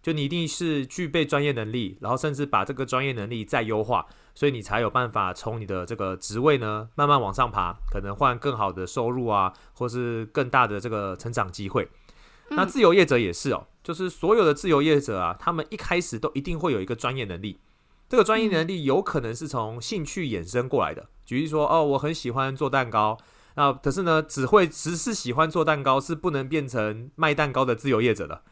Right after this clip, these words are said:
Speaker 1: 他可能必须要有其专业，可能是证照啊，
Speaker 2: 嗯。
Speaker 1: 可能是经验啊。
Speaker 2: 嗯。
Speaker 1: 所以我觉得跟一般上班族一样，就是自由业者如果要做得好的话，还是很需要专业能力的提升。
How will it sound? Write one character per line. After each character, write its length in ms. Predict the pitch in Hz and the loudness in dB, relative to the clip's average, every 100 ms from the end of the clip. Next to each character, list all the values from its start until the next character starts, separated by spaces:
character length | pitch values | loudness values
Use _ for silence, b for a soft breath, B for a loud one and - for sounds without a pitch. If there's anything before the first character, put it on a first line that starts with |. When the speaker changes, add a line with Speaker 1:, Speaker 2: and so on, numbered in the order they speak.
| b b | b b
Speaker 1:
他 140 | 185 | 0
可 240 | 185 160 | 2 0
能 160 | 127 131 | 0 -2
必 160 | 156 156 | -4 -6
须 200 | 147 147 | -2 4
要 380 | 143 135 120 B B | 6 6 4 B B
有 180 | 127 107 | 0 0
其 200 | - 117 | -2 -6
专 240 | 110 127 | -2 0
业， 220 | 135 110 - _ - | 0 -2 -4 _ -12
可 80 | 104 | -10
能 120 | 104 | -8
是 160 | 113 | -8
证 260 | 117 135 - | -2 -2 0
照 180 | 147 117 | 2 4
啊， 300 | 98 92 90 | 2 0 -2
Speaker 2:
嗯。 20 | |
Speaker 1:
可 100 | 95 | -6
能 120 | 95 90 | -10 -10
是 100 | 113 | -10
经 300 | 113 - 120 | -6 -4 -2
验 180 | 110 | -2
啊。 160 | 90 82 - | -4 -12 -14
Speaker 2:
嗯。 20 | b b b b | b b b b
Speaker 1:
所 140 | - | 0
以 20 | |
我 60 | 185 | 0
觉 100 | 156 | 2
得 200 | 160 160 | 2 0
跟 340 | 160 190 190 202 | 2 4 4 0
一 80 | |
般 220 | 196 185 185 | 0 2 4
上 200 | 190 165 | 4 4
班 220 | 165 165 | 2 0
族 220 | 139 120 | -4 -2
一 60 | 127 | 0
样， 120 | 135 | 0
就 80 | 131 | -2
是 280 | - 135 | -2 -4
自 160 | 127 175 | -2 0
由 180 | 156 135 | 2 4
业 180 | 147 143 | 2 2
者 220 | 127 95 | 0 -2
如 120 | 117 | -2
果 140 | 123 | 0
要 240 | 110 120 113 | 2 2 2
做 160 | 135 | 0
得 120 | 143 110 | 0 2
好 180 | 92 | 0
的 80 | 82 | -2
话， 240 | 85 113 87 b b | -2 -2 -2 b b
还 160 | - 117 | -2 -2
是 200 | 113 160 | 0 -4
很 180 | 107 90 | -4 -8
需 200 | - 120 | -4 0
要 300 | 117 110 104 | 2 2 0
专 180 | 127 | 0
业 80 | 127 | -2
能 140 | 113 113 | -2 -6
力 140 | 110 | -6
的 100 | 95 | -4
提 200 | - 82 | -4 -4
升。 280 | - 90 | -6 -8